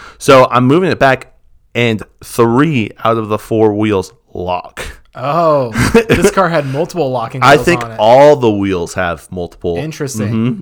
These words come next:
Speaker 1: It's not just
Speaker 2: Interesting.
Speaker 1: one, it's
Speaker 2: Interesting.
Speaker 1: multiple. So I had to tip it up on one wheel and just <laughs> roll it, 'cause I wasn't just gonna leave it there.
Speaker 2: Oh my gosh.
Speaker 1: So I took it back to the cart, but it was very painful. Um, but I know everyone's been trying to figure out, you know, how the cart system works and,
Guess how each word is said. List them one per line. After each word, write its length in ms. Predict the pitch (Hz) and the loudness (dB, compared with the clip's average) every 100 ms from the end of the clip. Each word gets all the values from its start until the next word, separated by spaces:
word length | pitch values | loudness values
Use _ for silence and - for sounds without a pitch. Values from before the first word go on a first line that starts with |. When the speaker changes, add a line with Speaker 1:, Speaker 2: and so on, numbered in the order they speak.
| - | -14
Speaker 1:
It's 140 | - | -4
not 160 | 131 127 | -4 -2
just 220 | 120 117 | -4 -4
Speaker 2:
Interesting. 60 | 113 | -4
Speaker 1:
one, 200 | 113 101 | -4 -4
it's 200 | 90 90 | -8 -10
Speaker 2:
Interesting. 100 | 92 92 | -6 -4
Speaker 1:
multiple. 520 | 95 95 - 87 82 _ - - | -4 -6 -10 -12 -12 _ -20 -14
So 320 | - 127 - | 0 2 2
I 200 | 110 135 | 2 2
had 260 | 147 127 113 | 2 0 -2
to 120 | 120 | -8
tip 260 | - 143 - | -4 -2 0
it 80 | 120 | 0
up 160 | - | 0
on 180 | 98 92 | -2 -4
one 240 | 95 101 95 | -4 -4 -4
wheel 300 | 101 95 - - | -2 -2 -4 -8
and 120 | 95 | -6
just 220 | 101 95 | -6 -6
<laughs> 0 | |
roll 240 | 104 104 - - | -2 -2 0 -2
it, 100 | 180 135 - | -4 -6 -8
'cause 160 | - 135 | -4 -2
I 40 | |
wasn't 220 | 180 165 | 0 -2
just 140 | 117 107 | -6 -4
gonna 180 | 98 87 | -4 -2
leave 220 | 113 104 | -2 -2
it 120 | 90 | -2
there. 140 | 104 - | -2 -2
Speaker 2:
Oh 60 | - | -4
my 100 | - - | -8 -20
gosh. 380 | - - - - | -20 -20 -20 -4
Speaker 1:
So 160 | 110 | 0
I 80 | 104 | 0
took 220 | 104 127 | -2 -2
it 120 | 117 | -2
back 260 | 104 101 101 | 0 -2 -2
to 120 | 107 | -4
the 80 | 92 | -4
cart, 400 | - 92 - _ _ | -2 -2 -2 _ _
but 180 | 98 87 | -6 -4
it 100 | 113 | -2
was 160 | 104 | -2
very 180 | 92 90 | -4 -6
painful. 480 | 85 82 - - 87 - - - _ _ - | -6 -12 -14 -16 -18 -20 -20 -20 _ _ -14
Um, 320 | 87 85 85 | -10 -8 -6
but 160 | 123 | -2
I 80 | 147 | 0
know 180 | 160 151 | 4 4
everyone's 400 | 135 131 127 117 | 4 2 -2 -4
been 120 | 113 | -6
trying 200 | - 113 | -2 0
to 40 | 104 | 0
figure 260 | - 107 | -2 0
out, 320 | 101 98 - 101 | 0 0 -4 -12
you 60 | |
know, 80 | 92 | -10
how 260 | 90 92 92 | -6 -2 -2
the 120 | 92 | -2
cart 260 | - 92 87 | -2 -2 -2
system 360 | 92 - 90 90 | -6 -6 -6 -4
works 400 | 90 87 85 - | -4 -4 -6 -12
and, 160 | 85 | -14